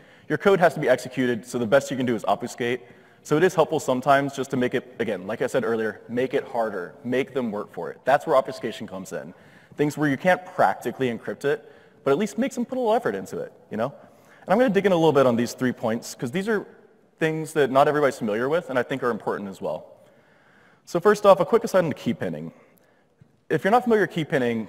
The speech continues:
what its intent is, is to help prevent man-in-the-middle attacks. All right? If you're not familiar with man-in-the-middle attacks, that's where somebody's sitting in your Starbucks,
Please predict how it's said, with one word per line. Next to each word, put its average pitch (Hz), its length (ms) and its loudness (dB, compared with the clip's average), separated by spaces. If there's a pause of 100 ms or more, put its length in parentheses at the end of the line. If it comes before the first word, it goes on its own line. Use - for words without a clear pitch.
what 151 200 2
its 208 100 -8
intent 147 380 -4
is, 120 260 -4
is 123 140 -10
to 127 60 -8
help 160 200 0
prevent 151 260 2
man-in-the-middle 110 640 -4
attacks. - 500 -10 (800)
All 113 80 4
right? 135 160 6 (500)
If 135 100 -6
you're 165 80 -2
not 202 120 6
familiar 180 220 2
with 139 60 -2
man-in-the-middle 123 260 4
attacks, 110 240 0
that's 151 160 2
where 160 260 4
somebody's 151 280 2
sitting 143 340 0
in 127 120 2
your 117 100 2
Starbucks, 117 600 2